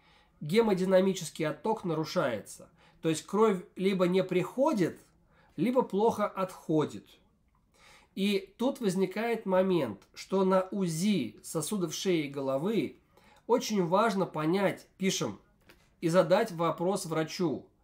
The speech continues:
Пишем вопрос врачу, который надо задать после узи шеи и головы. Пишем.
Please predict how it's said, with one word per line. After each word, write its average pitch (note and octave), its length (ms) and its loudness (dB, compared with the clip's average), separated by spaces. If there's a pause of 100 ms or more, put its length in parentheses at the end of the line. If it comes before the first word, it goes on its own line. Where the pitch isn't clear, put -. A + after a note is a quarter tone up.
(520)
Пишем F#3 360 0
вопрос F3+ 440 0
врачу, F#3 320 0
который F#3 320 0
надо E3+ 260 0
задать E3+ 440 0
после F3 360 -2
узи D#3+ 600 -2
шеи F3 400 -2
и - 20 -2
головы. C#3+ 520 -4 (280)
Пишем. D3 420 -4